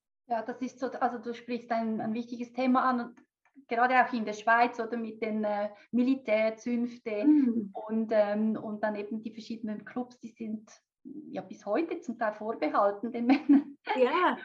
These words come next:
Speaker 1: Und, ähm, und sie haben wie einen Vorsprung und das ist ge-, wirklich für, für uns Frauen so wichtig und das sage ich auch immer, in, wenn ich mit jungen H-R-Leuten zu tun habe oder jungen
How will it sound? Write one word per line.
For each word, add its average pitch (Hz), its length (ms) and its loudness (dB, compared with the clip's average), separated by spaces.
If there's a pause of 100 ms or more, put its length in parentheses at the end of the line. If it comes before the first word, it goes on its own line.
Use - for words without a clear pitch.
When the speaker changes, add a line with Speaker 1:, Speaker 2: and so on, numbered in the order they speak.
(140)
Speaker 1:
Und, 285 340 6
ähm, 240 340 6
und 254 160 0
sie 269 120 0
haben 240 160 -2
wie 262 120 0
einen 294 320 6
Vorsprung 294 680 -2
und 240 260 -4
das 247 140 -6
ist - 160 -14 (360)
ge-, 247 300 -10
wirklich 311 360 2
für, 269 320 2
für 247 600 0
uns 262 260 2
Frauen 277 380 4
so 277 280 -2
wichtig 269 360 -4
und 240 140 -6
das 240 100 -4 (240)
sage 254 220 -2
ich 277 120 -6
auch 254 120 -6 (140)
immer, 302 480 6
in, 247 460 2
wenn 240 180 0
ich 240 240 -4 (400)
mit 254 140 0
jungen 269 540 8
H-R-Leuten 269 580 4
zu - 160 -10
tun 262 240 -2
habe 247 160 2
oder 240 220 -2
jungen 254 640 -2